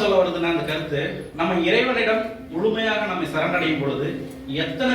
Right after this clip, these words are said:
பிறவிகள் எடுத்தாலும் நம்மளுடைய செயல்கள் எல்லாத்தையுமே அந்த இறைவனுக்கு ஒப்படைத்துட்டதுனால நமக்கு எந்த விதமான பேர்டனும் இல்லை. அதான் ரமண மகரிஷி தன்னோட நான் யாருங்கிற புத்தகத்துல சொல்லியிருப்பாரு. ஒருத்தர் ரயில் பெட்டியில போயிட்டு இருக்கும் பொழுது தன்னோட சுமைகள் எல்லாம் என்ன பண்ணுவா, ரயில் பெட்டியில இற-,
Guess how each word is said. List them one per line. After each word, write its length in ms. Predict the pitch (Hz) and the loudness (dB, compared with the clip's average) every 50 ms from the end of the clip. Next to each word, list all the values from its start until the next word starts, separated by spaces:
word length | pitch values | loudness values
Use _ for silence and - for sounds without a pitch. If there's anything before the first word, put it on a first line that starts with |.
| 208 | 2
பிறவிகள் 360 | 214 220 220 220 226 202 190 185 | 4 4 4 4 4 2 2 0
எடுத்தாலும் 440 | 185 180 170 160 - - - - - - - - - - - - - - 196 | 0 0 2 2 2 2 0 -2 -4 -6 -8 -10 -12 -12 -12 -12 -6 -2 0
நம்மளுடைய 340 | 196 208 208 208 185 175 165 - 185 | 0 2 2 2 4 2 2 2 2
செயல்கள் 320 | 190 226 247 233 220 196 185 | 2 2 4 4 2 2 4
எல்லாத்தையுமே 420 | 190 190 190 190 208 202 214 214 | 2 2 0 0 0 -2 -2 -2
அந்த 120 | 180 165 151 | -2 -2 -2
இறைவனுக்கு 400 | 156 - 185 190 185 170 143 147 | -2 0 -2 -2 -2 -2 -2 -2
ஒப்படைத்துட்டதுனால 720 | 143 143 185 185 185 - - - 143 139 - 143 139 139 135 135 - - - - - - - - - - 147 | -2 0 0 -2 -2 -2 -2 -2 -2 -2 -2 0 0 2 2 2 2 2 -2 -6 -8 -12 -14 -14 -8 -2 0
நமக்கு 260 | 165 - - 262 262 - 175 | 2 2 2 2 0 0 0
எந்த 120 | 170 220 220 214 | 2 2 4 4
விதமான 400 | 214 190 190 180 175 165 156 147 151 | 4 2 2 0 0 0 0 0 0
பேர்டனும் 360 | 156 160 180 175 - 160 147 127 | 0 0 0 0 -2 -2 -4 -4
இல்லை. 120 | - - - - - - 160 | -4 -6 -8 -8 -6 -4 -2
அதான் 240 | - 214 214 - | 2 2 4 4
ரமண 180 | - - 208 220 208 | 4 2 0 0 -2
மகரிஷி 300 | 185 175 165 - - - 165 | -2 -4 -6 -6 -8 -8 -6
தன்னோட 240 | 160 151 147 147 143 147 | -4 -4 -2 -2 -2 0
நான் 240 | 156 170 185 196 185 185 | 0 0 0 0 0 0
யாருங்கிற 280 | 175 170 170 160 151 147 - | 0 0 0 -2 -4 -4 -6
புத்தகத்துல 400 | - 151 156 156 143 147 - 139 | -8 -6 -6 -6 -4 -6 -6 -6
சொல்லியிருப்பாரு. 480 | 139 135 139 139 - 131 127 127 - - - - - - - - - - - - - - - - - - - - - - - - - - - | -6 -6 -6 -6 -4 -4 -2 -2 -2 -2 -4 -6 -8 -10 -12 -12 -14 -14 -14 -14 -14 -16 -16 -16 -16 -16 -16 -16 -16 -16 -14 -14 -12 -2 0
ஒருத்தர் 280 | - 170 - 160 156 - | 2 2 4 4 4 4
ரயில் 200 | - - - 254 | 4 4 4 4
பெட்டியில 300 | 226 - 208 185 - - 180 | 2 2 2 0 0 0 2
போயிட்டு 200 | 190 220 202 185 | 0 0 0 -2
இருக்கும் 220 | 185 185 180 165 170 | -4 -6 -6 -4 -2
பொழுது 280 | 170 170 175 190 185 - - - - - - - - - - - - - - 175 | -2 0 0 0 0 0 0 -2 -4 -6 -8 -10 -12 -12 -14 -16 -16 -4 0 2
தன்னோட 220 | 180 185 180 170 - 202 | 4 4 4 4 2 2
சுமைகள் 340 | 214 233 247 247 247 226 214 | 2 2 4 4 4 4 4
எல்லாம் 200 | 214 214 214 208 | 2 2 2 0
என்ன 140 | 190 190 190 | 0 -2 -4
பண்ணுவா, 240 | 190 190 185 190 190 - | -4 -2 0 0 2 2
ரயில் 180 | - - - 220 | 2 0 0 -2
பெட்டியில 260 | - 190 170 160 151 151 | -2 -2 -2 -2 -2 -2
இற-, 180 | 147 - - | -4 -4 -6